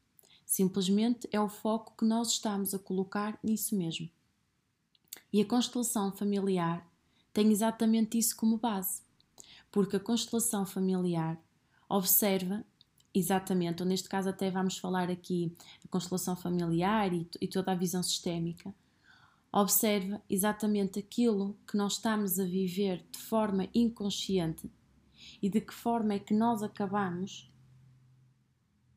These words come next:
por trazer isso para as dinâmicas do nosso dia a dia, que estamos a ser, ah, leais a algo que está presente na nossa família.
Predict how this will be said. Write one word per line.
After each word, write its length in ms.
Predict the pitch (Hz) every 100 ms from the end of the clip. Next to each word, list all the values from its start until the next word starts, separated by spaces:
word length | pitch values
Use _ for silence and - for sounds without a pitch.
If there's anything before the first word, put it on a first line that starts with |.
| _
por 160 | - 220
trazer 500 | 202 208 190 214 208
isso 440 | 269 262 - 190
para 240 | 175 202 196
as 120 | 196
dinâmicas 680 | 208 208 240 220 196 196 175
do 80 | 190
nosso 460 | 202 226 220 -
dia 300 | 185 208 196
a 40 | 190
dia, 420 | 185 180 165 185 - _ _ _ _ _ _ _ _ _ _ _ _ _ _
que 380 | - 233 233 233
estamos 540 | - - 226 214 202 202
a 60 |
ser, 600 | 202 - 226 208 175 165 - - -
ah, 320 | 190 185 180 190
leais 920 | 214 214 226 240 190 185 - - _ _ _ _ _ _ _ -
a 80 | 202
algo 640 | 196 196 180 180 214 - -
que 60 |
está 220 | - - 208
presente 440 | 214 190 208 208
na 120 | 208 202
nossa 340 | 202 202 196
família. 540 | - 202 196 175 160